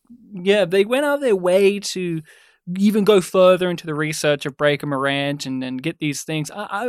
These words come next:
one of the things I'm just curious of, just production-wise, of, 'cause it didn't bother me, because I also remember, like, back, back in the day, a lot of Australian accents basically sounded British a little bit. But I was curious for you Brits, where the only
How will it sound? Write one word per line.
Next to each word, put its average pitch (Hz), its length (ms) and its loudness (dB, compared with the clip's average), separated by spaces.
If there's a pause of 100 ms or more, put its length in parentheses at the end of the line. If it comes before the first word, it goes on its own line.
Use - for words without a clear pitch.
(140)
one 285 140 0
of 466 80 -4
the 494 60 6
things 403 120 0
I'm 190 120 0
just 175 180 -4
curious 156 400 -2
of, 131 80 -10
just - 240 -10
production-wise, 147 960 -2
of, 147 160 -2 (320)
'cause 196 100 -8
it 240 60 -6
didn't 302 160 4
bother 214 220 4
me, 160 420 0 (220)
because 170 180 -4
I 175 140 6
also 175 240 4
remember, 156 340 0
like, 147 300 0
back, 151 340 -2
back 139 300 -4
in 156 80 0
the 147 80 -4
day, 143 240 0
a 139 80 -2
lot 147 140 -2
of 143 60 -6
Australian 147 640 -2
accents 143 440 -6
basically 156 600 -8
sounded 156 480 -4
British 160 460 -4
a 160 100 -2
little 160 280 0
bit. 180 180 0 (260)
But 226 200 2 (180)
I 226 80 0
was 240 120 0
curious 277 280 -2
for 220 100 -8
you 202 180 0
Brits, 175 440 2 (220)
where 196 440 6 (380)
the 220 160 4
only 254 360 4